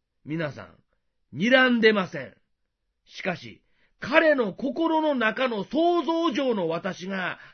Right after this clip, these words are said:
彼を睨んだのです。これが咎めがもたらすものなんですね。神様はキリストによってあなたを許すことができるんです。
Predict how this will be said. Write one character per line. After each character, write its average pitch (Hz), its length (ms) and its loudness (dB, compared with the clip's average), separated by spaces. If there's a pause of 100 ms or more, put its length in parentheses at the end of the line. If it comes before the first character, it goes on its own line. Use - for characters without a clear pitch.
(260)
彼 180 320 -4
を 143 160 -6
睨 147 320 -6
ん 127 60 -10
だ 95 100 -16
の 92 140 -20
で - 140 -20
す。 - 180 -20 (540)
こ - 200 -8
れ 202 120 0
が 175 260 -6 (640)
咎 175 320 -4
め 175 120 -6
が 165 80 -6
も 160 140 -6
た 143 100 -12
ら 147 120 -8
す - 120 -16
も 156 140 -8
の 143 80 -8
な 123 100 -10
ん 120 40 -10
で 107 80 -14
す 113 60 -20
ね。 113 320 -14 (600)
神 262 320 -2
様 190 200 -4
は 139 120 -8
キ 269 200 -2
リ 302 140 2
ス - 80 -8
ト 285 80 2
に 277 80 -2
よ 285 80 0
っ - 100 -6
て 165 240 0 (220)
あ 254 160 0
な 277 160 6
た 226 80 -4
を 190 140 -2
許 262 260 0
す - 100 -14
こ 285 120 -6
と 247 80 -6
が 196 120 -2
で 208 220 0
き 311 140 4
る 311 100 4
ん 220 60 -2
で - 120 -12
す。 - 60 -20